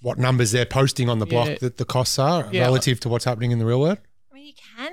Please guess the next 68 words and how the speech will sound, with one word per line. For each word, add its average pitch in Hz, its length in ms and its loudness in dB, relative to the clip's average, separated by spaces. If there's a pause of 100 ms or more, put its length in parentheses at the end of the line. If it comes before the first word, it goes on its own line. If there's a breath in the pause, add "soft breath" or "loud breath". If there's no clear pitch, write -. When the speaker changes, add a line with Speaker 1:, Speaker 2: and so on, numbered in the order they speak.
Speaker 3:
do 240 140 -10
a 175 60 -10
bathroom 151 500 -16
for 170 80 -20
twenty 170 300 -20
grand, 156 260 -20
but 202 100 -18
what 220 200 -18
are - 20 -10
you, 226 300 -10 (100)
what 214 160 -18
are 233 40 -10
you 226 100 -10
building? 180 440 -14
This 208 180 -14
is 240 120 -20
the - 60 -20
thing. - 340 -20
Like, - 120 -8
Speaker 1:
Yeah, 123 160 0
Speaker 3:
you 104 100 0
Speaker 1:
yeah, 98 60 2
Speaker 3:
need 101 80 0
Speaker 1:
that's 104 160 -2
Speaker 3:
to 117 60 0
Speaker 1:
right. 107 60 2
Speaker 3:
understand 107 380 -2
Speaker 1:
What 110 120 0
Speaker 3:
what 104 80 -6
Speaker 1:
kind 113 240 2
Speaker 3:
they're 120 100 2
Speaker 1:
of - 40 -6
bathroom? 104 440 0
Speaker 3:
actually 117 300 -4
Speaker 1:
Yeah. 110 80 2
Speaker 3:
asking 95 200 -2
for. 175 240 -10
Have 165 140 -18
you - 60 -20
got 180 140 -16
a 196 40 -16
concrete 240 360 -14
slab? 269 420 -6
Are 175 60 -10
you 180 160 -10
Speaker 2:
Mm. 208 40 -4
Speaker 3:
doing 202 200 -4
it 220 80 -8
on 254 140 -10
timber? 302 300 -12
Are 175 220 -8 (360 soft breath)
you 208 100 -16
keeping 208 340 -12
all 220 120 -12
the 233 80 -10
fixtures 240 420 -14
in 202 100 -14
the 190 60 -20
same 202 300 -14
spot? 226 500 -8
What 196 160 -10
are - 40 -8
you 202 120 -2
Speaker 2:
Mm. 262 60 -4
Speaker 3:
replacing? 233 720 -10
Are 180 60 -8
you, 202 380 -10 (160 soft breath)
Speaker 2:
Yeah. 87 220 -6